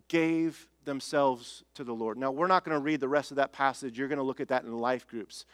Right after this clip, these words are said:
this coming week. You're gonna break that down. And then the last point in your notes is this. How else do we give? We give systematically.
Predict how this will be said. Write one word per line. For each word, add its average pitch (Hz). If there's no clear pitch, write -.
this 131
coming 123
week. 113
You're 120
gonna 123
break 113
that 101
down. 95
And 127
then 139
the 139
last 139
point 151
in -
your 131
notes 127
is 110
this. 117
How 139
else 135
do 135
we 123
give? 120
We 120
give 120
systematically. 107